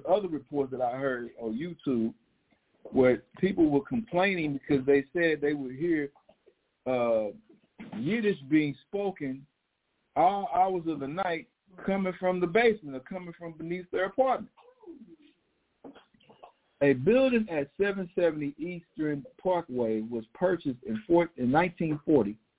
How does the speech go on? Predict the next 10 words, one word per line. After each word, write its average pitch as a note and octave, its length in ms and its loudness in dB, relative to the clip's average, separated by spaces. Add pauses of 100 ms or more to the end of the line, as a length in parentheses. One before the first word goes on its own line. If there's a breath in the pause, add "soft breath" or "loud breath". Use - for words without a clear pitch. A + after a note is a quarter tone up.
(260)
the B2 100 2
first G#3 360 2
of D#3 120 -6
what D#3+ 280 0
would C#3+ 240 -4
become C3+ 440 -4
the A2+ 120 -4 (120)
Chad E3+ 360 -2
Bad D3+ 360 -2
complex. B2 540 -4